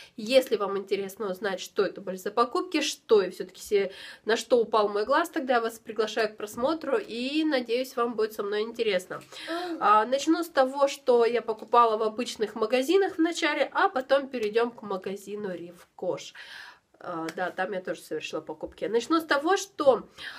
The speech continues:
а, я очень, а, давно хотела, у меня была прям хотелка такая с августа месяца.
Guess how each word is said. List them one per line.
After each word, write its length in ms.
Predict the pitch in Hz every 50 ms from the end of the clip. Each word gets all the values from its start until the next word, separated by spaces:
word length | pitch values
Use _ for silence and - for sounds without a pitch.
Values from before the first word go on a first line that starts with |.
| - - -
а, 460 | - - 196 202 208 208 208 208 208 214
я 360 | 214 214 240 285 294 294 -
очень, 600 | - 269 285 277 277 - - 240 220 202 196 196
а, 300 | 196 190 190 190 190 190
давно 460 | 190 190 226 226 247 262 269 247 226
хотела, 640 | - 226 208 208 - - 302 339 392 415 392 349 247
у 20 |
меня 220 | 208 208 220 202 196
была 240 | 208 202 202 196
прям 440 | 190 - 208 196 190 196 170 - 180 185
хотелка 500 | - 214 208 - 240 214 208 208 208 -
такая 280 | - 190 - 196 185
с 80 | 185 - 208
августа 340 | 196 202 208 208 - -
месяца. 560 | 208 240 285 359 370 - - - - 277 277